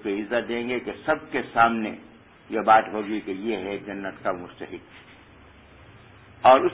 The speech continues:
کے بعد اس کو جنت میں منتقل کریں گے، اور جنت میں جب منتقل کریں گے تو اس میں اس کو دو حیثیتیں حاصل ہوں گی۔ فرمایا کہ حقوق کے اعتبار سے یہ اس کا مالک ہوگا، وارث ہوگا، اور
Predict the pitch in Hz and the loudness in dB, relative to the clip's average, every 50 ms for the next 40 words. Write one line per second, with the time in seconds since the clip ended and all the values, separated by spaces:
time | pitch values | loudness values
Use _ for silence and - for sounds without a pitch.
0 | - - 170 156 156 156 147 147 135 - 147 123 127 135 131 135 135 131 135 131 | -2 2 6 8 8 8 6 4 -2 -4 -2 -2 0 0 -2 -2 -2 -4 -4 -4
1 | 120 123 120 113 120 113 123 120 113 - 113 110 110 104 98 98 104 110 110 - | -4 -4 -4 -4 -6 -4 -4 -4 -4 -2 -2 -4 -4 -4 -4 -4 -4 -4 -4 -4
2 | - 104 98 98 117 117 127 135 135 120 127 120 120 117 110 113 110 104 110 98 | -6 -8 -6 -4 -4 -4 -2 -4 -4 -4 -4 -4 -4 -4 -4 -4 -6 -8 -8 -6
3 | 113 104 95 - 104 92 92 90 87 90 98 101 104 - - - - - - - | -6 -6 -6 -6 -6 -6 -6 -6 -8 -8 -8 -8 -8 -10 -14 -20 -20 -20 -20 -20
4 | - - - - 113 107 - - - 135 127 - - 117 120 117 110 107 110 - | -20 -20 -14 -8 -8 -8 -6 -6 -6 -8 -8 -8 -8 -8 -6 -4 -4 -6 -6 -8
5 | - 110 - - 117 127 123 104 104 101 - - 104 98 92 - 98 92 85 85 | -10 -10 -10 -8 -8 -8 -8 -8 -8 -10 -10 -10 -10 -10 -8 -8 -8 -6 -4 -4
6 | 85 - - 85 76 82 82 80 78 82 80 - - - - - - - - - | -6 -6 -8 -12 -12 -14 -14 -16 -16 -18 -20 -20 -20 -20 -20 -20 -20 -20 -20 -20
7 | - - - - - - - - - - - - - - - - - 107 117 127 | -20 -20 -20 -20 -20 -20 -20 -20 -20 -20 -20 -20 -20 -20 -20 -6 -2 0 2 6
8 | 143 151 160 160 - - 143 110 110 120 117 - - 147 160 165 147 - - - | 8 8 8 6 4 0 -4 -4 -4 -6 -8 -6 -4 -2 0 0 -2 -4 -6 -4
9 | 156 147 143 135 - 135 131 127 139 139 139 139 - - 139 139 139 135 - 107 | 0 0 0 0 0 0 4 8 8 8 8 6 2 -4 -4 -4 -4 -4 -4 -4
10 | 107 113 117 110 - - - 113 107 98 101 107 117 127 131 139 - - - 120 | -4 -4 -4 -6 -8 -4 -2 -2 -2 0 2 4 4 4 2 -2 -8 -10 -8 -6
11 | 123 123 113 120 123 123 120 120 - - 117 98 98 104 110 110 107 113 110 - | -4 -4 0 2 4 4 4 2 -2 -8 -12 -8 0 2 2 2 2 2 -4 -10
12 | - - 104 95 85 82 80 - - - - - - - - - - - - - | -12 -10 -8 -8 -6 -6 -8 -8 -10 -14 -20 -20 -20 -20 -20 -20 -20 -20 -20 -20
13 | - - - - - - _ - - - - - - - - - - - - - | -20 -20 -20 -20 -20 -20 _ -20 -20 -20 -20 -20 -20 -20 -20 -20 -20 -20 -20 -20
14 | - - - - - _ - - - - - - - 131 131 139 147 147 | -20 -20 -20 -20 -20 _ -20 -20 -20 -20 -20 -2 4 6 6 8 8 8